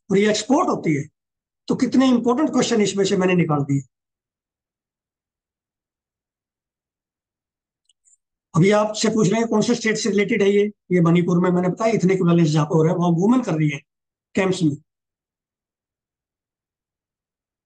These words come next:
ये again one million heroes, ये पूछ सकते हैं आप, ऐसी टर्म बहुत पूछते हैं, जैसे मैं बता रहा था doctors without borders, one million heroes, ऐसी टर्म बहुत पूछेंगे।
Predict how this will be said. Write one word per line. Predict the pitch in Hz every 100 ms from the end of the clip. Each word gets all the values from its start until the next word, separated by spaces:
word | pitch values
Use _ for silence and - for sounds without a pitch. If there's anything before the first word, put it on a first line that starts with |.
| _ _ _ _ _ _ - _ _ _ -
ये | 185
again | 175 214 220 220
one | 196
million | 214 214 214 165
heroes, | 208 214 220 220 - _ _ _ _ _ _ _ 151
ये | 160 202
पूछ | 202 -
सकते | 170 214
हैं |
आप, | 196 202 214 - _ _ 190
ऐसी | 175 190
टर्म | 208 190
बहुत | 233 233
पूछते | 190 185
हैं, |
जैसे | 170 -
मैं | 196 202 -
बता | 180 202
रहा | 262
था | 294 175
doctors | 190 - 226 185
without | 185 196 196 180
borders, | 190 190 180 170 -
one | 185 196
million | 196 196 185
heroes, | 175 180 190 185 - _ _ 214
ऐसी | 196 240
टर्म | 262 240
बहुत | 233
पूछेंगे। | 285 - 190 143